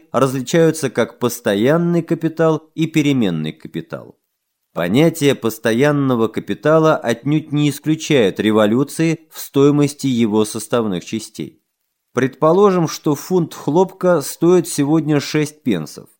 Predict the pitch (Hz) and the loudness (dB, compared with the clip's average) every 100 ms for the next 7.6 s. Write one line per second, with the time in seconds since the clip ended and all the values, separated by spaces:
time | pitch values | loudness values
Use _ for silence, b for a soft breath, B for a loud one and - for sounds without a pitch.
0 | _ - 107 104 - 107 147 190 190 95 | _ -8 -6 -4 -4 0 2 2 0 -6
1 | 73 - _ _ - 143 180 - 151 156 | -8 -10 _ _ -6 -2 -2 -2 0 2
2 | 139 139 127 110 104 104 107 92 - 151 | 2 4 4 4 2 2 0 0 -2 0
3 | 190 - 175 170 - - 120 127 165 170 | 0 0 -2 0 -2 -4 0 2 2 2
4 | 156 160 135 113 107 135 135 - 110 107 | 0 -2 0 0 0 -2 -2 -4 -2 0
5 | 104 98 104 117 120 - 80 71 65 - | 2 0 -2 -2 -6 -6 -6 -8 -14 -18
6 | _ _ _ _ _ 95 120 175 139 101 | _ _ _ _ _ 0 2 2 0 -2
7 | 87 95 85 - 64 - | -4 -4 -6 -6 -16 -18